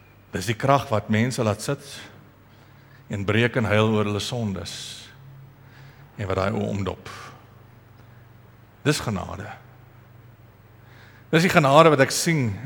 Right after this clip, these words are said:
en ek prys die Here, dis my getuienis ook vir julle en met baie van julle. Hoe ek kan sien hoe deur die jare wat ek saam met julle pad gestap het,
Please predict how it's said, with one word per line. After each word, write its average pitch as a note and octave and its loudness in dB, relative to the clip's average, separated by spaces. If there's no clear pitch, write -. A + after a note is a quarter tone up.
en B2+ -2
ek A#2+ -4
prys C#3+ 4
die B2+ 0
Here, C3 4
dis A#2 0
my G#2 -6
getuienis B2 -2
ook A#2 -6
vir D3+ 2
julle G#2+ 0
en G#2 0
met G2 -6
baie A#2+ 0
van F#2+ -6
julle. F#2 -6
Hoe A#2 0
ek - -6
kan A#2+ 0
sien D#3 0
hoe A#2+ 2
deur A2+ 0
die A2 4
jare A2+ 4
wat A#2 2
ek - -8
saam B2+ -4
met A2+ -4
julle A2+ -2
pad A2 -4
gestap - -8
het, - -18